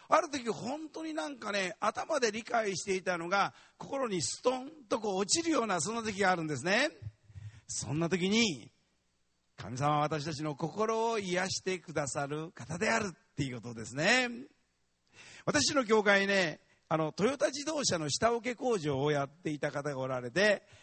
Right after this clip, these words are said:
もうお年になってちょっとその工場を閉めてしまわれたんですが、その工場は、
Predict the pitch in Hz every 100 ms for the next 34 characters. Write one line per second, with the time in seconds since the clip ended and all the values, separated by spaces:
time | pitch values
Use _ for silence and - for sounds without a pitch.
0 | - 202 - - 185 202 165 190 185 160
1 | - 143 160 151 120 156 156 147 _ -
2 | 151 156 143 123 302 262 175 139 143 139
3 | 135 135 123 113 175 175 117 - _ -
4 | - - 226 285 285 285 302 285 226 147
5 | 110